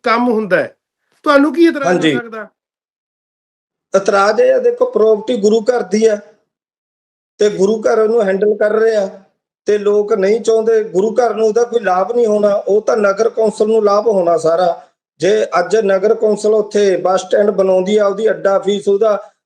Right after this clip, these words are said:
Speaker 2: ਕਰੋੜਾਂ ਦੀਆਂ ਦੁਕਾਨਾਂ ਤੇ ਬਾਕੀ ਹੋਰ ਜਿਹੜਾ ਉਹ ਤੋਂ ਆਮਦਨ ਹੋਣੀ ਆ, ਸਾਈਕਲ ਸਟੈਂਡ ਹੋ ਗਿਆ, ਦੁਕਾਨਾਂ ਹੋ ਗਈਆਂ, ਅੱਡਾ ਫੀਸ ਹੋ ਗਈ, ਉਹ ਸਾਰੀ ਨਗਰ ਕੌਂਸਲ ਤੇ ਪੰਜਾਬ ਸਰਕਾਰ ਨੂੰ ਜਾਊ।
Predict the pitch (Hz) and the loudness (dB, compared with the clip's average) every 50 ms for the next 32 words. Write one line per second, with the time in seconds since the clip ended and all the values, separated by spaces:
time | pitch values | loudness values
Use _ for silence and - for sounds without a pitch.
0 | _ _ - 196 190 190 196 202 208 214 214 202 214 220 220 208 - 185 - - | _ _ -2 0 2 2 2 2 2 0 0 0 0 0 0 0 0 -2 -2 0
1 | 190 190 202 226 240 220 208 196 - - - _ _ _ _ _ _ _ _ _ | -2 0 0 0 0 0 -2 -4 -8 -14 -20 _ _ _ _ _ _ _ _ _
2 | _ _ _ _ _ _ _ _ _ _ - 180 180 180 180 180 175 175 175 175 | _ _ _ _ _ _ _ _ _ _ -2 0 0 2 2 2 2 2 2 2
3 | 175 170 165 165 165 - - _ _ _ _ - 156 180 202 - - - 233 226 | 2 2 0 -2 -2 -6 -16 _ _ _ _ -6 -2 0 0 0 -2 -2 -2 -2
4 | 214 185 180 180 196 214 202 180 196 214 214 233 233 220 208 202 - - - _ | 0 0 0 0 0 0 -2 -2 -2 0 0 2 0 0 0 -2 -6 -12 -20 _
5 | _ _ - - 190 185 233 240 226 202 196 190 180 170 202 214 214 202 202 208 | _ _ -4 -4 -2 -2 0 -2 -2 -2 -2 -4 -2 -2 0 0 2 2 2 2
6 | 208 214 214 220 220 214 202 - 180 190 185 240 240 214 220 - 226 208 202 202 | 2 2 2 2 0 0 0 0 -2 0 0 0 -2 -2 -2 -2 -2 0 0 0
7 | 214 202 185 202 196 202 208 202 208 - - 196 190 202 220 220 214 202 196 196 | 0 0 0 0 0 0 -2 -2 -4 -4 -2 0 2 2 2 2 2 2 0 0
8 | 190 185 202 214 214 214 208 202 185 160 196 202 202 175 175 208 208 175 - 208 | 0 -2 -2 0 0 0 0 0 0 0 0 -2 -2 -2 -4 -6 -6 -4 -2 0
9 | 202 185 196 185 185 196 208 196 190 - _ _ _ _ _ _ - 214 214 208 | 0 0 0 -2 -2 -2 -4 -4 -6 -8 _ _ _ _ _ _ -2 -2 -2 0
10 | - 202 175 180 190 214 240 240 226 226 226 202 214 214 - 214 220 196 - 220 | 0 0 0 0 0 0 0 0 0 0 0 0 -2 -2 -2 -2 -2 0 -2 -2
11 | 214 208 233 208 214 214 220 220 208 208 202 - - 208 - 220 214 208 202 214 | 0 0 -2 -2 0 0 0 2 0 -2 -2 -2 -4 -2 0 0 0 0 0 0
12 | 220 208 202 214 208 | -2 0 0 0 0